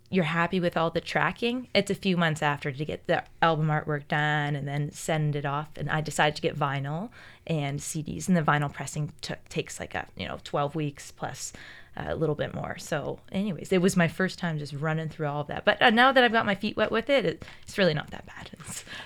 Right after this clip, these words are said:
the information is out there, and people are very nice. <laughs> You send emails, and they're like, they're, they're not out to get you, so. <laughs>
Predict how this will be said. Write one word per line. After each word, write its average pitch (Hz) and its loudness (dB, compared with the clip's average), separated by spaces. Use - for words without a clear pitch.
the 233 12
information 196 10
is 160 2
out 147 4
there, 151 6
and 175 8
people 220 2
are 202 6
very 156 6
nice. - 0
<laughs> 170 -2
You - 0
send 185 6
emails, 156 6
and 139 -2
they're 160 2
like, - 2
they're, 175 4
they're 196 4
not 185 6
out 147 -4
to - -12
get - -4
you, 190 -6
so. - -8
<laughs> - -18